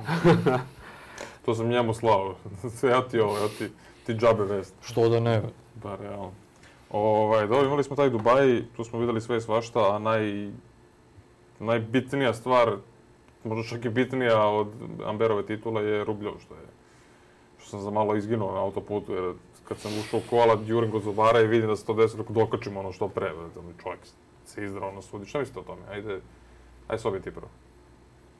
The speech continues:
Speaker 2: Tvoje
Speaker 1: Pa
Speaker 2: iskreno mišljenje o tome, da li je trebalo da bude diskvalifikovan?
Speaker 1: Pa ne, ako, ako je Bublik na kraju rekao, "Brate, ono, briga me šta je uradio",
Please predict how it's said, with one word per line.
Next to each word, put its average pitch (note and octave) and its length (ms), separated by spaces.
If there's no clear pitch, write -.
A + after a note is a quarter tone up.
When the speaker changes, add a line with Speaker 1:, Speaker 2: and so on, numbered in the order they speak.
Speaker 2:
Tvoje G#2 160
Speaker 1:
Pa F#2+ 60
Speaker 2:
iskreno A#2 260
mišljenje A2+ 340
o G2 60
tome, G#2+ 220
da A#2 160
li C#3 100
je B2 60
trebalo A2+ 300
da G#2+ 60
bude G#2+ 160
diskvalifikovan? G#2 640
Speaker 1:
Pa D3 120
ne, D3+ 280
ako, A2 280
ako B2+ 300
je B2 160
Bublik B2 520
na B2 100
kraju C3 280
rekao, C3 280
"Brate, A2+ 440
ono, G2+ 260
briga A2 360
me F#2+ 360
šta G#2+ 220
je G#2 80
uradio", A2 720